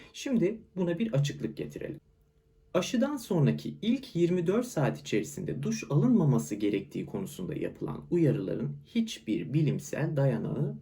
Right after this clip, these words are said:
yoktur. Kişi ister Sinovac olsun, ister BioNTech olsun, hiç fark etmez.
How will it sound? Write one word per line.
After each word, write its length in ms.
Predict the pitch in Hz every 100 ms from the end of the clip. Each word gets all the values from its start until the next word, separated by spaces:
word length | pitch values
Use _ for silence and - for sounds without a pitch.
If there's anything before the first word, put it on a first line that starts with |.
| 143
yoktur. 640 | 135 - - - - - _ _ _ _ _ -
Kişi 300 | 180 - 233
ister 340 | 147 - 196
Sinovac 480 | 208 147 131 95 -
olsun, 400 | - - - - -
ister 460 | - - 196 180
BioNTech 480 | 139 123 107 - -
olsun, 340 | 71 - - - -
hiç 180 | 233 -
fark 320 | - - -
etmez. 460 | - - - -